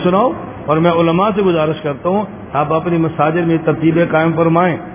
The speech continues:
یہ ترتیب نہیں قائم فرمائیں گے، امت میں فتنہ بنے گا، اور فتنوں کو روکنا ہماری ذمہ داری میں شامل ہے۔ تبلیغ کن کا کام ہے؟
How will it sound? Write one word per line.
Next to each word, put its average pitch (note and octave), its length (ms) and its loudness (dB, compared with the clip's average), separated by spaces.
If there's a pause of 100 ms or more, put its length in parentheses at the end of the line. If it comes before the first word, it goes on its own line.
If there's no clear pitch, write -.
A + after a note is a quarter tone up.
(880)
یہ D#3+ 200 4
ترتیب E3+ 320 2
نہیں F#3 220 4
قائم F3 220 2
فرمائیں F3 400 4
گے، G#3 140 4 (320)
امت E3 280 2
میں E3+ 140 2
فتنہ D#3+ 240 0
بنے D#3 340 2
گا، C3+ 120 2 (320)
اور D3+ 200 2
فتنوں A3+ 300 2
کو G3 120 4
روکنا E3+ 340 2
ہماری D3 300 2
ذمہ C#3+ 160 0
داری C#3 260 2
میں C3+ 160 0
شامل C3 280 0
ہے۔ G2+ 60 -2 (1300)
تبلیغ D3+ 360 4
کن F#3+ 160 4
کا G3 120 4
کام E3 280 2
ہے؟ C#3+ 40 -4